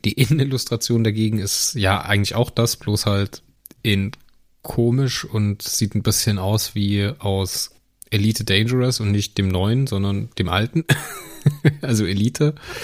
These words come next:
dem alten Videospiel. Aber naja, lasst uns da nicht weiter drüber reden. Die Handlung des Romans. Wir sind wieder bei Atlan in M dreizehn. Das steht ja auch schon im Untertitel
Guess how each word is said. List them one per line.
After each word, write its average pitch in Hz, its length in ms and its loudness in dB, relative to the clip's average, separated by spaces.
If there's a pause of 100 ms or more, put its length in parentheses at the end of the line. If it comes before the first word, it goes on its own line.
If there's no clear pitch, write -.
(800)
dem 101 260 2
alten 101 360 0
Videospiel. 113 640 2 (280)
Aber 92 220 2
naja, 78 320 -4 (400)
lasst 123 320 2
uns 101 100 0
da 92 120 0
nicht 85 180 -4
weiter 87 180 0
drüber 95 280 -8
reden. 85 280 -8 (280)
Die 139 240 2
Handlung 113 520 0
des - 260 -2
Romans. 90 640 -4 (140)
Wir 135 160 2
sind 170 180 0
wieder 156 140 4
bei 117 140 0
Atlan 107 440 0
in 107 140 -2
M 101 160 2
dreizehn. 127 640 0 (220)
Das - 380 -8
steht - 240 0
ja 101 80 2
auch 101 80 2
schon 101 180 2
im 92 100 0
Untertitel 123 540 0